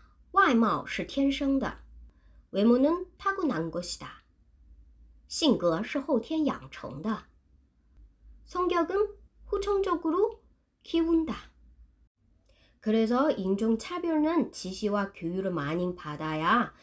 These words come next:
좀 개선할 수 있는 것 같아요. 중국에서 이런 따뜻한 이야기가 있어요. 옛날 일본이 중국을 침략할 때 많은 일본 사람들이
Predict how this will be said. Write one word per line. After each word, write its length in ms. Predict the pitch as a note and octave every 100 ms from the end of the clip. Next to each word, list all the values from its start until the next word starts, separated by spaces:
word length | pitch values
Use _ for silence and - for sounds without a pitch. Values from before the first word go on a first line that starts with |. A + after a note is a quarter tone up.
| - -
좀 180 | C4
개선할 460 | A#3 D#3 F3 F3 F3
수 160 | - E3
있는 240 | C#3+ C3+
것 80 | C#3
같아요. 360 | B2 - - - _ _ _ _ _ - - _ _ - - -
중국에서 420 | C4 C#4 B3+ B3+
이런 260 | G3+ G3+
따뜻한 460 | A3 D4 D#4+ C#4 D#3+
이야기가 360 | D#3 D#3 C#3+ C#3
있어요. 600 | C3+ - A#2+ C3+ C#3 - _ _ _ _ -
옛날 520 | E3 G#3 A#3 F#3 -
일본이 1000 | E4 F4 F4 E4 D#4+ D4 D#4 C4+ - - _ -
중국을 580 | B3+ C4+ C4+ C4+ C#4 -
침략할 840 | - - G4+ G4 F#4+ - C4+ A#3+ G3
때 420 | F#3+ G3 D#3+ - _
많은 460 | - D#3+ G3 A#3+ A#3+
일본 260 | F4 F4 E4+
사람들이 720 | D#4 C#4 B3 A#3 B3+ F#3+